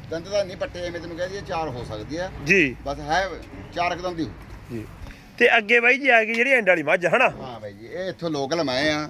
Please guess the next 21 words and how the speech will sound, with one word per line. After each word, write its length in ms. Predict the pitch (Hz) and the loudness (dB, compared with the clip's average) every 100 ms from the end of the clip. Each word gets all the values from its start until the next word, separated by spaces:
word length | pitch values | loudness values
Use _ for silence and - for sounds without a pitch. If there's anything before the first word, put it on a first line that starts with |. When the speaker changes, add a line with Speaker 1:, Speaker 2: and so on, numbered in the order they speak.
| - | -2
Speaker 2:
ਅੱਛਾ, 160 | 156 196 | 6 8
ਲੋਕਲ 340 | 147 180 180 | 8 6 6
ਮੱਝ। 160 | 131 131 | 6 4
Speaker 1:
ਹਾਂ, 360 | 131 139 151 | 2 0 -2
ਲੋਕਲ 360 | 147 139 151 175 | 0 -2 0 2
ਤੇ 180 | 165 160 | 4 6
ਹਰਿਆਣੇ 300 | 165 170 151 | 6 4 4
ਵਾਲੀ, 180 | 143 147 | 2 2
ਹੁਣ 120 | 143 | -2
ਕਿਹਨੂੰ 280 | 147 156 151 | -4 -4 0
ਕਹਿ 180 | 143 | 0
ਕੇ 100 | 143 | 0
ਵੇਚੀ 360 | 165 147 - 135 | -2 -4 -2 0
ਐ 220 | 139 139 | 2 2
ਕਿ 120 | 131 | 2
ਐਂ 220 | 139 135 135 | 2 4 4
ਬਣਦੇ 320 | 127 117 131 | 2 2 0
ਨੇ 100 | 107 | 0
ਬਾਈ 140 | 107 | -2
ਫਿਰ 120 | 131 | -2
ਲੋਹੇ। 320 | 131 127 117 | -4 -6 -6